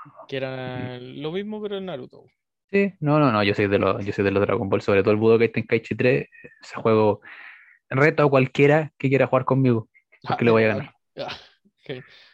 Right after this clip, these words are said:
Speaker 1: No, yo, yo le tengo recelo al juego, porque nunca lo jugué, pu, nunca aprendí a jugarlo. Yo
Speaker 2: Ujú.
Speaker 1: jugué los Naruto, los na-, cuando llegó la Play acá, la Play dos, eh, yo jugué los Naruto, me di vuelta los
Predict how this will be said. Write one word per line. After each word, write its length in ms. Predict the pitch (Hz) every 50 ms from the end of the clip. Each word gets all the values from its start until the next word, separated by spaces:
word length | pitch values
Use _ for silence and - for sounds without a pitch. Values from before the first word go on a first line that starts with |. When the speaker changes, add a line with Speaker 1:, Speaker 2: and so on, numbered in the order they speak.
| _ _ -
Speaker 1:
No, 160 | 131 123 127
yo, 180 | 127 127 131
yo 160 | 127 135 135 135
le 120 | 139 139
tengo 260 | 135 139 139 135 135
recelo 420 | 131 131 127 - - 147 139 139 147
al 60 | 139
juego, 160 | - 139 139
porque 200 | 143 139 143 147
nunca 220 | 151 165 - 196 185
lo 80 | 175
jugué, 260 | 165 - 156 143 156 156
pu, 180 | 135 123 123
nunca 240 | 127 139 143 131 156
aprendí 260 | 147 151 147 147 147
a 40 | 151
jugarlo. 520 | 147 - 151 143 151 156 160 165 175 180 - _ _ _ _ _ _ _
Yo 140 | - 143 143
Speaker 2:
Ujú. 80 | 139 139
Speaker 1:
jugué 200 | 127 143 147 143
los 140 | 139 139 131
Naruto, 360 | 131 123 127 135 120 117 117
los 120 | 117 123
na-, 160 | 123 123 117
cuando 220 | 113 123 120 117 120
llegó 280 | 120 120 120 123 135 143
la 120 | 147 160
Play 240 | 156 160 165 170 180
acá, 260 | 175 175 175 185 190
la 100 | 190 185
Play 180 | 180 190 180 180
dos, 180 | 180 202 220 269 _ _
eh, 280 | - 123 131 127 127 127 127
yo 100 | 135 135
jugué 200 | - 143 139 131
los 120 | 127 127
Naruto, 300 | 123 120 117 123 123 120
me 80 | 117 120
di 60 | 123
vuelta 240 | 120 127 127 - 127
los 120 | 120 117